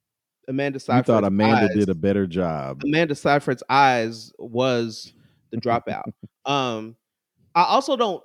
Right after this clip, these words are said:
Speaker 1: know if I agree with how they categorized it because Sarah Paulson was in the lead actress category and not supporting.
Speaker 2: Which is very interesting.
Speaker 1: Yeah, I thought that was interesting.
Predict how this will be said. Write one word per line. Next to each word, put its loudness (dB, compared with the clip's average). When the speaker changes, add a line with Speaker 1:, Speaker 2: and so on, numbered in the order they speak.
Speaker 1:
know 0
if -2
I 4
agree 0
with 2
how 2
they 2
categorized 0
it -12
because -4
Sarah 2
Paulson 0
was -6
in 0
the -4
lead 0
actress -4
category -2
and -2
not -4
supporting. -4
Speaker 2:
Which -10
is -8
very -6
interesting. -16
Speaker 1:
Yeah, 4
I 4
thought 0
that 0
was 4
interesting. -10